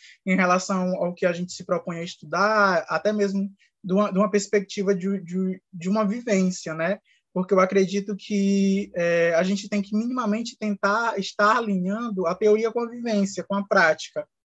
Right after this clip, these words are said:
né? Tem co-, alguns autores que falam sobre isso, né? Sobre um conceito prático, o que seria isso, né? De pegar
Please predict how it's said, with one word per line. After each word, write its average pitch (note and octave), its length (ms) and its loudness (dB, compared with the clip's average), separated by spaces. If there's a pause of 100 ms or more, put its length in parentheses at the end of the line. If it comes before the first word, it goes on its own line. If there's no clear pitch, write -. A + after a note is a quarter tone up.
(140)
né? G3 200 2
Tem G#3+ 160 -2
co-, G#3 100 2
alguns F#3+ 300 2
autores F#3+ 340 2
que - 100 -16
falam G3+ 240 2
sobre G3 300 -4
isso, D#3 300 -10
né? G3 260 0 (260)
Sobre F#3 280 -4
um F#3 40 -2
conceito G3 540 0
prático, D#3+ 440 -2
o E3 40 -18
que - 80 -12
seria F#3+ 420 0
isso, D#3 320 -8
né? F3+ 200 -4
De F#3 120 -14
pegar G3 560 2